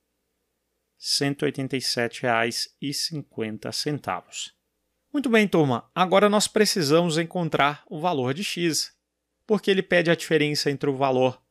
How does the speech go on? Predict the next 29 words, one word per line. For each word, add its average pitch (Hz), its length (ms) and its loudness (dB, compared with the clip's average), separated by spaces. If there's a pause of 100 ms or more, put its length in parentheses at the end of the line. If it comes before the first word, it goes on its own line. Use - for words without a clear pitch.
(180)
que 135 120 -8
foi 131 180 0
investido, 175 540 0
nós 127 180 0
já 123 120 -2
temos 117 720 -4
esse 117 340 -4
resultado, 156 600 -2 (1040)
e 233 60 0
o 226 60 0
que 233 120 -4
foi 226 180 4
destinado 190 560 2
para 180 200 -2
o 170 40 -2
pagamento 156 600 0
do 151 80 -6
compromisso 147 760 -2 (120)
A. 160 320 0 (720)
Está - 180 -2
em 170 60 2
função 170 420 -2
de 180 100 -4
x, 165 280 -2
então 165 200 -2
nós 147 200 -2
precisamos 127 580 -4
daquele 113 360 -6
total. - 460 -2